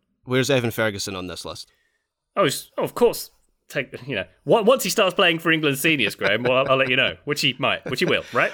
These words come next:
Speaker 2: Right?
Speaker 1: I,
Speaker 2: He's gonna
Speaker 1: I,
Speaker 2: do that?
Speaker 1: I actually think he can't. So the new fifa rules means that he's played six friendly matches, and I think that has locked him in now.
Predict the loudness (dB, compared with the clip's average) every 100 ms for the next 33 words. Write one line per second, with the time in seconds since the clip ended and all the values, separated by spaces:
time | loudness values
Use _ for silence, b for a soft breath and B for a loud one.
0 | -2 -2 -2 -6 0 2 4 4 4 2
1 | 0 0 2 2 4 0 0 -2 0 0
2 | 0 -2 0 2 6 6 6 4 0 2
3 | 4 4 4 2 2 2 0 -2 0 2
4 | 2 0 0 2 4 4 4 2 2 0
5 | 0 0 0 -2 0 -2 -4 -4 -4 -4
6 | -4 -2 -2 -2 -4 -4 0 0